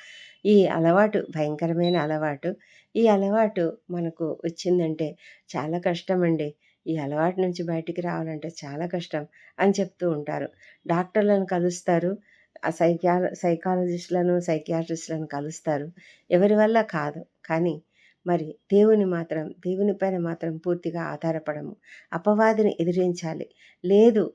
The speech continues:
నేను చెయ్యను, నేను చెయ్యను, నేను ఈ పనులు చెయ్యను" అని అపవాదిని ఎదిరించడానికి మనము, మనం ఆలోచించము. అపవాదిని ఎదిరించకుండా ఆ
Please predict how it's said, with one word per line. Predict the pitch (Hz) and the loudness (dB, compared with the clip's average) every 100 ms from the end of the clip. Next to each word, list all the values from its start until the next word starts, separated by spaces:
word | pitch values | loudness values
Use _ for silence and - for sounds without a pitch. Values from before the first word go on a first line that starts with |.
| - | 0
నేను | 175 180 | 4 4
చెయ్యను, | 170 185 175 202 214 185 - 170 | 2 2 2 4 4 2 0 -4
నేను | 165 160 170 | -2 -2 -4
చెయ్యను, | 170 185 170 175 - _ - | -2 0 0 -4 -16 _ 2
నేను | 180 | 4
ఈ | 165 | 4
పనులు | 160 165 180 185 | 0 -2 0 -2
చెయ్యను" | 180 170 165 160 - _ _ _ - | -4 -2 0 -2 -6 _ _ _ -2
అని | 180 190 - - | 2 2 0 -4
అపవాదిని | 185 185 185 180 170 151 - | -2 0 0 0 0 -2 -6
ఎదిరించడానికి | 160 160 180 175 175 170 165 165 151 _ _ - | -4 -2 -2 -2 -4 -2 -2 -4 -8 _ _ -2
మనము, | 185 185 170 135 - _ _ _ - | 2 2 2 -2 -8 _ _ _ -2
మనం | 190 190 | 0 0
ఆలోచించము. | 175 175 190 185 165 160 151 143 _ _ _ - | 0 2 0 0 -4 -4 -6 -8 _ _ _ -8
అపవాదిని | 156 180 180 175 165 156 - | -4 0 0 0 -2 -4 -6
ఎదిరించకుండా | 165 180 190 185 175 165 156 151 _ _ _ - | -2 0 0 -4 -6 -6 -6 -8 _ _ _ 0
ఆ | 180 170 156 | 2 0 -4